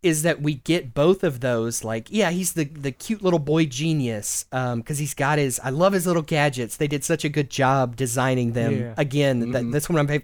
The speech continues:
Speaker 1: my favorite parts in the games where he has this, like Eggman, he has this tech that does this great stuff, but it still looks like, a, you know, a, a preteen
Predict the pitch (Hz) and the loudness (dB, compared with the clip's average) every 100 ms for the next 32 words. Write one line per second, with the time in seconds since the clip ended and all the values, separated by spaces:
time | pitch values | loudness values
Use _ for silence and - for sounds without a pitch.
0 | 135 123 120 139 113 127 120 135 113 107 | -2 -4 -2 -4 -2 -2 -2 -2 -4 -2
1 | 127 135 113 - 117 110 117 120 120 - | 0 0 0 -4 -6 -4 -2 -2 -2 -4
2 | 113 - - - - - 160 180 160 208 | -2 -2 -6 -10 -16 0 2 4 2 4
3 | 180 143 135 156 147 165 165 151 139 - | 4 2 2 0 2 2 2 2 0 -2
4 | - 180 180 - 139 131 147 135 131 - | 0 2 2 -2 -2 0 0 0 -4 0
5 | 135 131 - - 151 135 - 131 - 165 | 0 2 0 2 2 2 -2 -2 0 2
6 | 151 143 - 143 131 120 - 160 165 170 | 2 2 0 0 0 -2 -4 0 2 2
7 | 120 110 - _ - - - 135 135 120 | 2 -4 -8 _ -20 -20 0 4 4 4
8 | 139 - 175 147 - 151 131 123 | 0 0 0 0 2 2 2 0